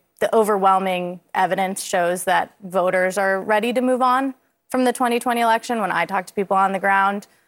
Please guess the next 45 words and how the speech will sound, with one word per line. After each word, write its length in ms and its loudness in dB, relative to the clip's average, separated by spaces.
um, 520 2
the 80 0
general 360 2
thing 280 0
is, 180 0
"Okay, 220 -2
we're 140 -2
tired 400 2
of 100 -6
hearing 260 0
about 260 2
that. 200 2
We 100 -4
wanna 220 -2
hear 200 0
about 300 0
what's, 340 -4
what's 220 0
going 240 0
forward." 360 2
But 140 2
what 140 0
Trump's 280 0
team 180 0
has, 220 0
has 220 -2
managed 420 0
to 60 -4
do 140 0
also 400 4
is 180 0
take 340 -4
the 140 4
twenty 320 -2
twenty 220 -2
election, 460 2
and 120 -4
even 280 0
as 180 0
they're 120 2
continuing 560 -4
to 120 -10
harp 260 2
on 140 2
that, 260 2